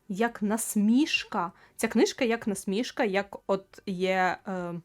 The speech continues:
пародія на фільм "Крик", то ця книжка така са-,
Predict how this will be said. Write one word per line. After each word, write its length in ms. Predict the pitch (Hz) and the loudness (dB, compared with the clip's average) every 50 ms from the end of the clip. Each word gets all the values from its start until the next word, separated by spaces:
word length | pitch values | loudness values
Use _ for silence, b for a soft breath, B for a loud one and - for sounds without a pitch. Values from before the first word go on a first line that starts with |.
| _ _ - | _ _ 6
пародія 680 | - 254 202 202 208 226 226 180 180 190 185 175 180 | 6 6 8 8 4 4 2 4 4 2 2 2 2
на 400 | 180 180 180 180 180 180 175 175 | 0 -2 -2 0 0 0 0 0
фільм 360 | 175 - - 202 190 185 185 - | -2 -2 0 0 0 0 0 -4
"Крик", 480 | - - 208 226 302 440 - - - b b b b b b b b | -2 -2 0 2 2 2 0 -2 -12 b b b b b b b b
то 100 | - 226 | -4 -4
ця 240 | 233 - - - 359 | 2 6 6 6 6
книжка 360 | - 240 247 262 - - - | 6 2 2 2 0 -2 -4
така 220 | - 208 - 208 | -4 -4 -8 -8
са-, 180 | - - 233 | 0 0 0